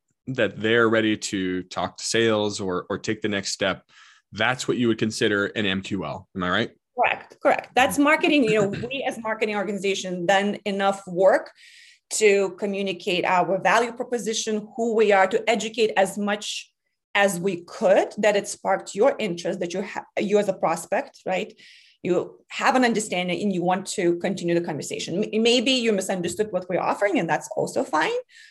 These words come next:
Speaker 2: right? But you raising a hand to learn more and to engage with us person to person, that's a marketing qualified lead.
Speaker 1: Yeah.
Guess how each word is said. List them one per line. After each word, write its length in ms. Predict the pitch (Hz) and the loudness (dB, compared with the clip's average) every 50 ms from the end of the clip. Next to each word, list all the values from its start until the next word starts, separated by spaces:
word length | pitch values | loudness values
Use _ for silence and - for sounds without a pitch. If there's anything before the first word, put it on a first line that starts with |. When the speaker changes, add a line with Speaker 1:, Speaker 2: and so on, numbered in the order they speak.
| _ _ _ | _ _ _
Speaker 2:
right? 320 | - 185 180 214 220 214 | 2 2 2 2 2 4
But 300 | 185 190 180 170 175 - _ _ _ _ _ _ _ | 4 4 4 4 0 -14 _ _ _ _ _ _ _
you 220 | - 208 202 269 269 | -4 0 2 4 4
raising 300 | 269 285 - 233 226 220 | 4 4 2 2 0 0
a 80 | 208 | 0
hand 280 | 220 220 202 202 180 180 | 0 0 -2 -2 -2 -4
to 80 | 175 | -6
learn 340 | 180 185 190 185 185 180 175 | -2 0 0 0 0 0 -2
more 280 | 175 170 180 196 220 294 | 0 2 4 4 4 2
and 220 | - 190 190 175 | 0 -2 -4 -4
to 80 | - 190 | -6 -6
engage 340 | 180 175 165 180 175 170 175 | -6 -2 0 0 0 0 0
with 140 | 175 185 180 | -4 0 2
us 640 | 185 175 175 175 - - - - _ _ - _ _ _ _ _ - | 2 2 2 -2 -12 -18 -20 -20 _ _ -20 _ _ _ _ _ -8
person 260 | - 208 202 - 214 214 | -6 -6 -2 0 -2 -2
to 60 | 220 | 2
person, 340 | 175 202 233 294 - 415 427 440 453 - _ _ _ _ _ _ _ | 2 2 2 2 0 -2 -2 -2 -4 -8 _ _ _ _ _ _ _
that's 220 | - 160 160 - | -16 -14 -10 -6
a 40 | 180 | -6
marketing 320 | 180 185 180 180 185 202 190 | -4 -4 -4 -4 -4 -4 -2
qualified 400 | - 214 226 240 - 277 285 302 | 0 0 0 0 0 -4 -4 -4
lead. 220 | 339 349 254 - - _ _ _ _ _ _ _ _ - | -6 -8 -8 -12 -14 _ _ _ _ _ _ _ _ -2
Speaker 1:
Yeah. 280 | 104 104 95 92 - | -2 0 0 -2 -4